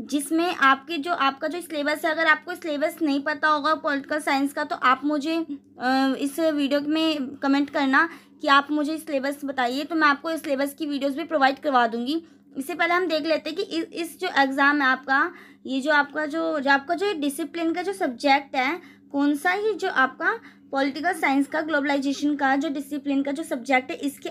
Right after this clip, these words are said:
एग्जाम पैटर्न के बारे में हम डिस्कस करने वाले हैं। तो हम देख लेते हैं इसमें कैसे क्वेश्चन पूछे गए हैं आपसे।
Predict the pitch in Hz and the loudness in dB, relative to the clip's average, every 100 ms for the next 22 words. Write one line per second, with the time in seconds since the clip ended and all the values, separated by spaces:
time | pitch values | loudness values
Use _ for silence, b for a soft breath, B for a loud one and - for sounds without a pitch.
0 | - 254 247 247 277 269 240 247 277 247 | -2 0 2 4 4 2 0 -2 -2 0
1 | 226 226 254 320 330 - 262 254 - 233 | -2 -2 0 0 -2 -4 -4 -4 -2 -2
2 | 226 208 196 185 185 - - - 294 320 | 0 -2 -4 -8 -12 -20 -16 2 4 4
3 | 294 302 320 302 349 339 381 320 262 311 | 2 2 0 -2 -8 -6 0 2 0 -2
4 | 277 285 311 285 254 269 240 220 202 190 | -4 -2 -2 -2 0 -2 0 -2 -4 -6
5 | - 208 | -6 -6